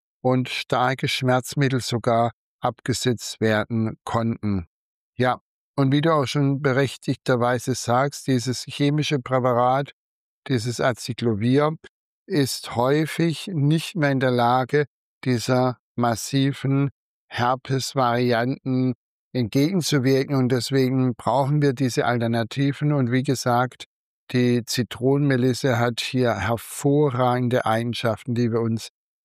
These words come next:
merken sollten und im Falle des Falles auch anwenden. Tja, das sind solche Dinge, die ich immer wieder im Praxisalltag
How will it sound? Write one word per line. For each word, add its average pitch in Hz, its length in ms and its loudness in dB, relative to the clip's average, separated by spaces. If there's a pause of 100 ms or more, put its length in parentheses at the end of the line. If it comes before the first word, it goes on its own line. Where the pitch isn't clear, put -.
(140)
merken 156 400 0
sollten 147 560 2
und 147 420 0
im 123 320 0
Falle 127 380 0
des 120 180 -4
Falles 113 420 -2
auch 107 300 -4 (260)
anwenden. 104 840 -2 (580)
Tja, 120 400 -2 (520)
das 139 220 0
sind 165 180 0
solche 127 340 0
Dinge, 160 640 2
die 147 140 -2
ich - 160 -2
immer 135 260 2
wieder 131 300 2
im 123 240 0
Praxisalltag 127 1300 -2